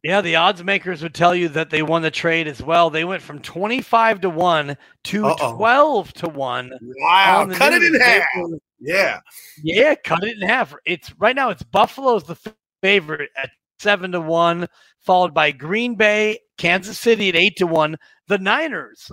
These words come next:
Speaker 1: eleven to one, then Denver and the Rams
Speaker 2: Yeah.
Speaker 1: at twelve to one. Denver right now estimated to be a top three team in the A F C.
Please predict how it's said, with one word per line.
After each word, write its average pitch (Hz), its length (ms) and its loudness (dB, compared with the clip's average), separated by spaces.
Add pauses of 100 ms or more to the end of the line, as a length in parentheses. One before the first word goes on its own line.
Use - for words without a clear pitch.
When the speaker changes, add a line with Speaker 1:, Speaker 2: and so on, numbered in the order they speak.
Speaker 1:
eleven 196 400 2
to 254 80 0
one, 233 360 4 (360)
then 185 220 -2
Denver 220 500 0
and 277 100 -2
the 285 80 -2
Rams 208 640 -2
Speaker 2:
Yeah. 151 160 2
Speaker 1:
at 208 140 -6
twelve 196 360 0
to 208 80 -6
one. 180 360 0 (600)
Denver 226 540 0
right 196 240 0
now 202 420 -2 (340)
estimated 214 580 0
to 185 60 -6
be 208 140 -2
a 180 60 0
top - 420 0
three 220 220 -8
team 196 440 -4
in 220 120 -6
the 214 160 2
A 160 160 2
F 185 80 -6
C. 247 460 -8